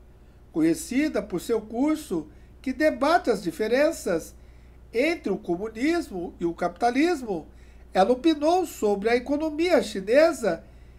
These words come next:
e a liberdade de expressão no país. Segundo ela,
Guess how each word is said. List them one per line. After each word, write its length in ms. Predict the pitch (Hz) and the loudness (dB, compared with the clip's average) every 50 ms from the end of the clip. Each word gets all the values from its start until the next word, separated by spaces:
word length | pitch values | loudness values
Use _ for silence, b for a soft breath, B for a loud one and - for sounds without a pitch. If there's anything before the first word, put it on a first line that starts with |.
| b b b - | b b b -8
e 160 | 190 185 196 | -2 2 4
a 80 | 208 220 | 4 4
liberdade 800 | 220 220 240 214 277 294 302 294 294 - 277 302 339 339 277 233 | 4 2 -2 0 4 4 4 4 4 0 2 2 2 0 -2 -2
de 120 | 185 180 | -2 -2
expressão 640 | 175 160 - - 233 233 214 208 - - 294 311 311 | -4 -4 -6 -8 -6 -6 -6 -6 0 2 2 2 2
no 80 | 240 | 0
país. 680 | 185 - 233 240 247 269 269 240 196 202 - - - - - - - - - - - - - - - - - - - - - - - - - - - - - - - - | -4 0 2 2 4 2 0 0 -2 -6 -8 -16 -20 -20 -20 -20 -20 -20 -20 -20 -20 -20 -20 -20 -20 -20 -20 -20 -20 -20 -20 -20 -20 -20 -20 -20 -20 -20 -20 -20 -20 -20
Segundo 540 | - - - 170 160 170 170 175 202 226 | -14 -6 -6 -4 -4 -4 -6 -2 0 2
ela, 520 | 247 277 311 330 311 247 202 170 156 - | 2 4 4 4 4 4 4 2 2 -2